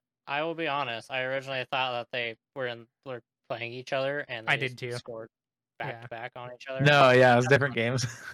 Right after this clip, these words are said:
Speaker 3: <laughs>
Speaker 1: I was like, "That would be funnier." It's like, "Oh, well, uh, we're celebrating Sebastian Aho, who scored two minutes, blah, blah, blah, blah." And it's like,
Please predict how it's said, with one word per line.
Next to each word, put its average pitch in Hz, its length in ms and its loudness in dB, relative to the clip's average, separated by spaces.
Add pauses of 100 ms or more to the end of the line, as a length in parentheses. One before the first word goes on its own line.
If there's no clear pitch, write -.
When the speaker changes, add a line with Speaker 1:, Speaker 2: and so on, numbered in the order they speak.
(160)
Speaker 3:
<laughs> - 540 -4
Speaker 1:
I 160 120 0
was 180 80 0
like, 151 160 -2
"That 180 140 -2
would 220 80 -4
be 165 200 -4
funnier." 120 440 -6 (160)
It's 123 100 -20
like, 117 200 -8 (400)
"Oh, 208 140 -4 (160)
well, 233 380 -2
uh, 208 220 -4
we're 202 160 -8
celebrating 247 440 -8
Sebastian 240 420 -6
Aho, 208 320 -4
who 180 60 -6
scored 202 500 -12
two 247 140 -10
minutes, 220 300 -12
blah, 214 140 -10
blah, 208 100 -12
blah, 214 160 -10
blah." 214 240 -8 (440)
And 127 60 -18
it's - 80 -20
like, 120 120 -14